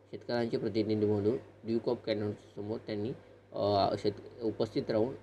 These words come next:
शेतकऱ्यांची गाऱ्हाणे मांडली होती. ओके, अकरा मे अठराशे अठ्ठ्याऐंशीमध्ये मुंबईतील मांडवी कोळीवाडा या ठिकाणी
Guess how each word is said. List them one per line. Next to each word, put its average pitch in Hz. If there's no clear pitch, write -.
शेतकऱ्यांची 107
गाऱ्हाणे 104
मांडली 101
होती. 95
ओके, 160
अकरा 131
मे 139
अठराशे 120
अठ्ठ्याऐंशीमध्ये 113
मुंबईतील 117
मांडवी 110
कोळीवाडा 110
या 107
ठिकाणी 101